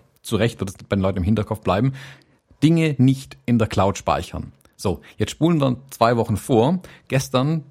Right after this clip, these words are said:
bringt Adobe dann ganz kleinlaut die aktuelle Meldung raus. Hey, wenn ihr Adobe Lightroom C C verwendet, was auch eine Cloud-Möglichkeit hat, also man kann's lokal auf seinem iPad speichern oder in der Adobe Cloud, und sagt,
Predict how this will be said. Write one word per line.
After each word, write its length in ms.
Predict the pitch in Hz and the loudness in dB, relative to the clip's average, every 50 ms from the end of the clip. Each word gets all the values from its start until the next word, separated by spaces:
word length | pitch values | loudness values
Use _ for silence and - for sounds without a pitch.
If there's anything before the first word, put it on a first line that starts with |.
| _ - | _ -2
bringt 400 | - 113 113 113 110 - - - | 0 2 2 2 0 -2 -4 -4
Adobe 380 | 110 98 110 123 147 135 107 | 0 2 2 2 4 2 2
dann 160 | 101 101 101 | 2 2 2
ganz 280 | 95 104 104 104 - - | 2 2 2 0 -2 -2
kleinlaut 560 | - - 98 101 107 101 98 98 104 101 - - | -2 0 2 2 2 2 2 2 0 -2 -2 -6
die 100 | 110 - | -6 -6
aktuelle 380 | - - - - 104 104 104 101 | -6 -8 -4 -2 -2 0 2 2
Meldung 340 | 101 98 95 98 101 104 | 2 2 2 2 0 0
raus. 320 | 95 90 101 117 131 131 - - - - _ _ | 2 2 4 2 2 2 -2 -14 -20 -20 _ _
Hey, 540 | - 196 208 220 185 143 120 101 95 85 - - - - - | 2 2 2 4 4 4 2 2 2 -2 -6 -10 -20 -10 -4
wenn 320 | 101 98 120 123 135 131 135 | 2 4 4 4 4 2 2
ihr 320 | 131 123 123 120 - - | 2 2 2 2 0 -2
Adobe 340 | 120 113 117 120 123 117 117 | -2 2 2 2 2 4 4
Lightroom 340 | 113 120 135 131 131 123 113 | 4 4 4 4 2 0 0
C 220 | - - 113 110 | 0 -2 -2 -2
C 220 | - - 170 208 | 0 -2 -2 -2
verwendet, 520 | 202 - 107 90 95 92 101 123 156 - - - - - _ _ _ _ - | 0 0 0 0 2 2 4 2 2 0 -2 -18 -20 -20 _ _ _ _ -6
was 340 | - 95 98 104 - - - | -2 0 0 0 -2 -4 -2
auch 180 | 110 110 - - | 0 0 2 0
eine 80 | 113 | -2
Cloud-Möglichkeit 1500 | - - - - 107 98 98 101 - - _ - - 107 110 113 123 117 120 - 147 151 - - - - 156 165 - - - | -2 -2 -4 -2 0 2 2 0 -2 -6 _ -2 0 2 4 4 4 2 0 0 -2 -2 -2 -4 -4 -2 -2 -2 -4 -4 -4
hat, 280 | 185 208 - - - - | -4 -4 -4 -8 -8 -8
also 120 | 92 90 | -4 -4
man 120 | 90 87 | -4 -4
kann's 180 | - - 101 - | -2 -4 -4 -4
lokal 340 | - 87 - - 90 87 104 | -6 -10 -8 -4 -2 -2 -2
auf 80 | 117 | -2
seinem 180 | - 135 135 127 | -2 -2 -2 -2
iPad 280 | - 131 135 - - - | -2 -2 -2 -4 -6 -2
speichern 260 | - 143 143 143 139 - | -2 0 0 0 2 4
oder 400 | 151 135 131 135 143 135 143 139 | 4 4 6 4 2 2 0 0
in 100 | 120 107 | 0 0
der 120 | 104 98 - | -2 -2 -4
Adobe 320 | 101 90 90 98 117 143 | -2 -4 -4 -2 -2 -4
Cloud, 440 | 139 - 147 143 - 226 254 - - _ _ - - - - - - - _ _ _ _ _ _ _ _ _ _ _ _ - | -6 -2 -2 -2 -2 -2 -4 -6 -12 _ _ -20 -20 -20 -20 -20 -20 -20 _ _ _ _ _ _ _ _ _ _ _ _ 2
und 120 | 131 131 | 4 4
sagt, 400 | 113 127 131 131 - - - - | 6 6 4 2 0 -6 -20 -20